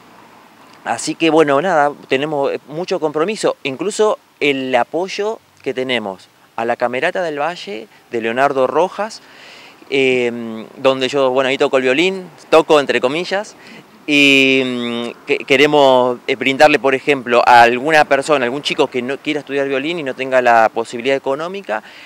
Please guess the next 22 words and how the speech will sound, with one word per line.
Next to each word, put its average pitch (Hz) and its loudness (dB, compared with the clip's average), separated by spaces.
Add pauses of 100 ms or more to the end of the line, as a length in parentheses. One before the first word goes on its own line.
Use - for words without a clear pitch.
(100)
por 117 -2
ejemplo, 151 -2
de 127 -2
darle 131 4
una, 120 0
una 131 -4
beca, 185 -2 (520)
eh, 120 0
eso 135 -2
se 135 -4
hace 127 -4
cargo 135 4
el 120 -4
instituto, 190 -6 (320)
y 139 -6
también 135 0
para 147 6
la, 120 10
mm, 107 -10
escuela 147 0
de 139 2
ajedrez 135 -2